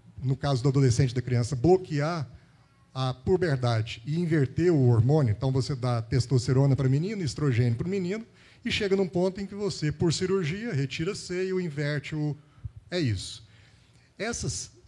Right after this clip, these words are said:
disforias, elas eram, há vinte anos atrás, identificáveis em pessoas que lutavam com isso há muito tempo. Então, o adulto procurava esse tipo de procedimento,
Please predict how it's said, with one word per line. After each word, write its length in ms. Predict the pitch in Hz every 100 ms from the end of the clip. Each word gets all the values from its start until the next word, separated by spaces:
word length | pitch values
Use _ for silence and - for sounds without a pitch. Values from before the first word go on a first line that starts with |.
| _ _ _ _ -
disforias, 880 | 127 190 - 135 139 151 101 - - -
elas 380 | 143 160 131
eram, 360 | 151 - 135 101 -
há 120 | 123 123
vinte 380 | 123 202 -
anos 240 | 135 131 107
atrás, 600 | 98 117 127 101 - - - _ -
identificáveis 920 | 151 156 160 - - 143 160 120 104
em 120 | 165
pessoas 580 | 156 147 - 160 175 -
que 120 | 175
lutavam 560 | 202 214 - 190 170 139
com 160 | 127
isso 220 | 139 196 190
há 20 |
muito 260 | 180 220
tempo. 300 | - 156 156 - - _ _ _ -
Então, 240 | 254 269 - _ -
o 80 |
adulto 400 | 220 151 247 262
procurava 520 | - 160 156 135 131 123
esse 160 | -
tipo 240 | 131 131 -
de 100 | 110
procedimento, 680 | 113 110 113 110 95 87